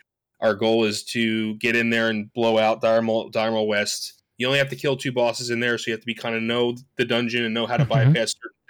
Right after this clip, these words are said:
Speaker 1: things.
Speaker 2: Mm-hmm.
Speaker 1: Um, and we're gonna prep for that. So we actually, we copied our cha-, we got our characters world buffed. We're gonna copy our characters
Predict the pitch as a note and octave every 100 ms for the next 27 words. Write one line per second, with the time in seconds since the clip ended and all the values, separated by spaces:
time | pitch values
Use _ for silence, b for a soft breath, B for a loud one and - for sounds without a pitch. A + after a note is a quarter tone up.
0 | A2+ A2+ A2 - C3 A#2 A2+ - _ _
1 | _ G2+ G#2 G#2 G#2 G2+ - _ _ _
2 | - B2 B2+ C#3 C3+ - E3 E3+ A#2+ G#2+
3 | G2+ G2 A#2 A#2 B2 - A2 G#2+ - C3+
4 | C#3+ D#3 C3 C#3+ B2 A#2 C3+ C#3+ C3+ C#3+
5 | C3 B2 G#2 A2 C#3+ C#3 D3 D3 - -
6 | A#2+ G#2+ - C#3 C#3 C#3+ C3+ A#2 - B2+
7 | B2 - B2 A2+ -